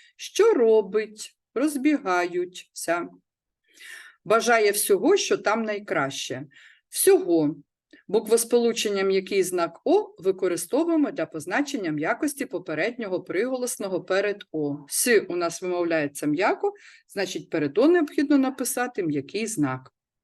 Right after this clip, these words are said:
Якби їй дозволили, щоб узя-, щось узяти, вона б нічого не залишила.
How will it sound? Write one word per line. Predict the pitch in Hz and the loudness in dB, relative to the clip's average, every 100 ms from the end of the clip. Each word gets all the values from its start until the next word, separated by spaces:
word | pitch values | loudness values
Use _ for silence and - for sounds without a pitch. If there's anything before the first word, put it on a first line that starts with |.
| _ _ _ _ _ _ - - - _ - | _ _ _ _ _ _ -20 -20 -20 _ 0
Якби | 285 302 370 | 0 6 6
їй | 349 | 8
дозволили, | 311 330 294 339 349 302 240 | 6 4 6 6 6 6 4
щоб | 220 240 196 | 2 -2 0
узя-, | 208 185 175 180 | -2 0 -2 -2
щось | - 226 - | -2 -2 0
узяти, | 220 185 147 - - _ | -2 0 -2 -4 -12 _
вона | 220 247 254 | -2 0 0
б | |
нічого | 240 233 - 339 247 | -2 -2 0 2 2
не | 190 247 | 0 0
залишила. | 277 311 202 185 - 180 165 175 | 0 0 0 -2 -6 -8 -8 -10